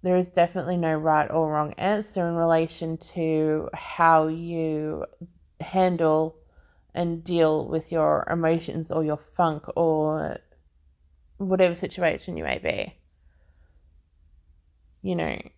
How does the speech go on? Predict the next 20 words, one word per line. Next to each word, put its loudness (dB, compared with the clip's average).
you -10
gotta 6
find 0
what's 0
right 4
for -12
you. -4
And 2
I've 2
been 4
in 4
that 0
place 0
where 4
you -2
feel 0
like 4
there 0
is -4
nothing, -4